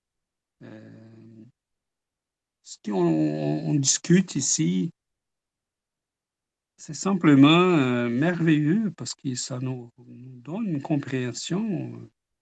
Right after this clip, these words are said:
assez large de la vie. Et c'est terrible qu'on, euh, ait à vivre certaines choses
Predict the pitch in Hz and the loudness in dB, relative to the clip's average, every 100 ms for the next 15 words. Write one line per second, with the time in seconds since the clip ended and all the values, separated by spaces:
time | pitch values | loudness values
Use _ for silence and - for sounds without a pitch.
0 | - 143 - 247 151 180 202 131 120 113 | -20 -20 -16 -14 -10 -8 -8 -8 -8 -6
1 | 107 107 113 113 - _ _ _ _ _ | -6 -6 -8 -12 -14 _ _ _ _ _
2 | _ _ _ _ _ _ _ _ _ _ | _ _ _ _ _ _ _ _ _ _
3 | _ _ _ _ _ 60 58 58 58 58 | _ _ _ _ _ -20 -18 -16 -16 -16
4 | 57 82 120 120 - _ _ _ - - | -14 -14 -16 -18 -20 _ _ _ -20 -20
5 | _ _ - - _ _ _ - - - | _ _ -20 -20 _ _ _ -20 -20 -14
6 | - 196 139 233 214 139 117 113 - 139 | -8 -4 2 4 4 4 0 -2 -2 0
7 | 165 165 120 113 110 110 113 120 123 117 | 2 0 0 -4 -6 -8 -8 -10 -8 -4
8 | 117 143 175 135 110 131 226 202 123 - | 2 6 6 6 2 0 0 0 -4 -4
9 | 120 - 139 123 - 127 240 214 135 123 | -6 -4 -2 -2 -4 -4 -2 -2 -2 -6